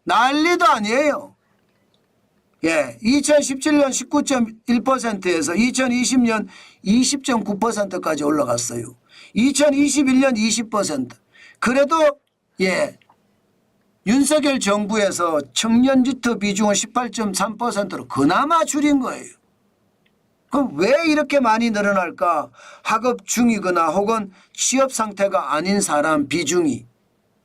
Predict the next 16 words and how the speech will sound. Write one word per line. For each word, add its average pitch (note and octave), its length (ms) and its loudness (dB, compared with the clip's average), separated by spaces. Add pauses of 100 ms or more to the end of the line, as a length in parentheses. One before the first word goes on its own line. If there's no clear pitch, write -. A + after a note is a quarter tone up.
(340)
결국 F#3 300 2
말입니다. F#3 920 0 (1040)
취업이 C#4+ 540 0
안 A3+ 180 -4
되니까 C#3 800 -2 (600)
대학원으로 G3+ 760 0
계속 G#3 580 -2
진학을 B3+ 500 0
한다는 A#3 460 2
뜻이고요. F3 840 0 (880)
대학원을 C#4+ 600 4
졸업을 A#3 460 0
해도 G3+ 220 -2
취업이 A#3 420 -2
안 E3 160 -4
되니까 D#3 600 0